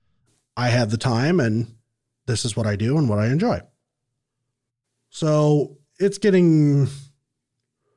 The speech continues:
around twelve thirty and he gets a text from this general manager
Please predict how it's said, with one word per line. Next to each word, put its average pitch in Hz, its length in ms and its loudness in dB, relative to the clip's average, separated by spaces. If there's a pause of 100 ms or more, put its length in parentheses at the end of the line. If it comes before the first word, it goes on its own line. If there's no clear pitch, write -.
(540)
around 147 480 0
twelve 143 640 0
thirty 98 520 -4 (180)
and 107 140 -4
he 180 120 0
gets 151 240 -2
a 123 60 -4
text - 600 -8 (220)
from 131 220 -6
this 117 160 -4
general 110 260 -4
manager 98 520 -6